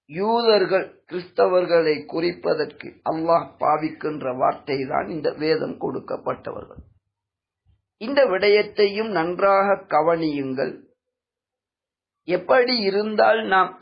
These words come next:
சுவனம் செல்லலாம் என்பதை புரிந்து கொள்வதற்கு இலகுவான வார்த்தையில் அல்லாஹ் சொல்லுகின்றான். வெறும் லா இலாஹ இல்லல்லாஹ் சொன்னால்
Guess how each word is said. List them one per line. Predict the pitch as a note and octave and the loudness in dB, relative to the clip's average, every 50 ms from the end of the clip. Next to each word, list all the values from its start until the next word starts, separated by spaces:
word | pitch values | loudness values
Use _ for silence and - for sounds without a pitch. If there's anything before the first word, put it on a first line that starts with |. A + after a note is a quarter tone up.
| - - | -8 -6
சுவனம் | E3+ F3+ F#3+ G#3 G#3 G#3+ G#3+ G#3 G#3 G#3 G#3 | -2 0 0 0 2 2 0 -2 -2 -4 -2
செல்லலாம் | - E3 E3 E3+ F#3 F#3 F3+ F#3 F#3 F3+ F3+ F3 - - _ | 0 0 2 2 2 2 4 4 4 2 2 0 -4 -12 _
என்பதை | - C#3+ E3 E3 E3+ E3 E3+ E3 D#3+ E3 E3 | -6 -6 -4 -4 0 2 2 2 2 0 -2
புரிந்து | - - - D#3+ - - G#3 G#3+ A3 G#3 G#3 F#3+ | -4 -8 -8 -8 -6 -4 -4 -4 -2 -2 0 0
கொள்வதற்கு | F3 F#3+ F3+ E3+ E3 E3+ E3 D#3+ D#3 - - - - A2 A#2 - - - - _ _ _ _ _ _ _ _ _ _ _ _ | 2 0 0 0 2 0 2 2 2 0 -2 -6 -8 -6 -4 -4 -6 -8 -12 _ _ _ _ _ _ _ _ _ _ _ _
இலகுவான | - G#3+ A#3 C4 C#4 B3+ B3+ B3 B3 A#3 A#3 A#3 A3+ A3 G#3 F3+ | -8 -2 0 0 0 2 2 2 4 4 4 4 4 2 2 4
வார்த்தையில் | F3 F#3+ - - - - - A3+ G3+ F#3 F#3 F#3+ - | 4 4 2 0 -2 -6 -4 -4 -4 -2 -2 0 0
அல்லாஹ் | - - - F3+ F3+ F3+ E3+ D#3+ | 2 0 0 2 2 0 0 0
சொல்லுகின்றான். | - F#3+ F3 D#3 D3 C3 B2+ B2+ B2+ - - - - - - - _ - _ _ _ _ _ _ _ _ _ _ _ _ _ _ _ _ _ _ _ _ | 0 -2 -2 -2 -2 -4 -6 -8 -8 -10 -12 -14 -14 -18 -20 -20 _ -20 _ _ _ _ _ _ _ _ _ _ _ _ _ _ _ _ _ _ _ _
வெறும் | C#3+ F3 G#3 A3 B3 B3 B3 G#3+ | 0 2 4 6 4 4 2 2
லா | F#3 F3+ F3+ G3+ G#3+ | 2 4 4 4 2
இலாஹ | G3+ F#3+ G3+ G3+ G3+ G#3 G3+ G3+ G#3 G#3+ G#3 F#3+ | 2 0 0 2 4 6 6 6 4 4 2 0
இல்லல்லாஹ் | F3 E3+ F3 F3+ F#3 F3+ F3+ F3+ F3 F3+ - - - | 0 0 2 2 2 4 4 2 2 2 0 -2 -4
சொன்னால் | - D#3 E3 D#3+ D#3+ D#3+ D3+ C#3 | -6 -4 -4 0 0 0 0 0